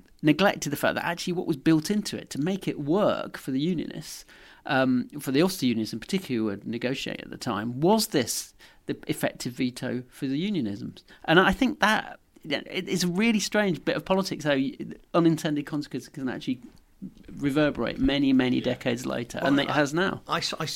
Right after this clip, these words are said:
Speaker 2: I sort of disagree with you, Paul, in, only in as much as, you know, I worked in Northern Ireland for the last Labour government, um,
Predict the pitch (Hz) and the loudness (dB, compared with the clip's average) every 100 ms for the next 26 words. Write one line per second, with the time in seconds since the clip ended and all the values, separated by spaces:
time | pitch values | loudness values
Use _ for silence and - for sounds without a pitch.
0 | - 156 - 254 233 - - 139 139 123 | -4 0 2 2 0 -2 0 0 0 0
1 | 135 131 113 92 - - 71 - 139 156 | 4 4 2 -4 -10 -14 -14 -6 -4 -2
2 | - 156 175 156 117 101 - 101 - - | 0 0 2 0 0 -2 -4 -6 -6 -8
3 | 82 101 98 - - _ 113 113 139 135 | -8 -10 -12 -12 -16 _ -2 2 2 4
4 | 131 139 127 110 110 104 104 104 104 107 | 4 4 0 -4 -4 -4 -6 -6 -6 -6
5 | - 127 107 104 98 - 95 92 - 87 | -2 0 0 -2 -4 -6 -8 -8 -10 -10
6 | 92 95 98 - - 98 92 95 98 | -10 -10 -10 -10 -8 -6 -6 -8 -12